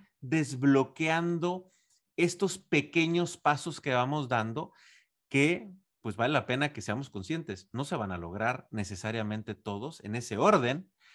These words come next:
no van a llegar de la manera en que nosotros esperábamos necesariamente. ¿Cuántas frustraciones no hay porque no llegó el hijo a los dos años con los tres meses? ¿Cuántas veces es, vino una crisis económica y no pudimos comprar ese coche que soñábamos?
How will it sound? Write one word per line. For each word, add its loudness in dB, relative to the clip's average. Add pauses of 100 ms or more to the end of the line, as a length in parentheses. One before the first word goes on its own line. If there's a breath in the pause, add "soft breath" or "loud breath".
(220 soft breath)
no 0
van 0
a -4
llegar -4
de -4
la -2
manera -6
en -4
que -4
nosotros -6
esperábamos -2
necesariamente. -6
¿Cuántas -4
frustraciones -4
no 2
hay 4
porque -6
no -2
llegó 0
el -2
hijo -4 (200 loud breath)
a 0
los 0
dos 4
años 0
con -6
los -6
tres -2
meses? -2 (320 soft breath)
¿Cuántas 4
veces 2
es, -2
vino 4
una 2
crisis 0
económica 0
y 0
no 0
pudimos -2
comprar 0
ese -4
coche -4
que -6
soñábamos? -2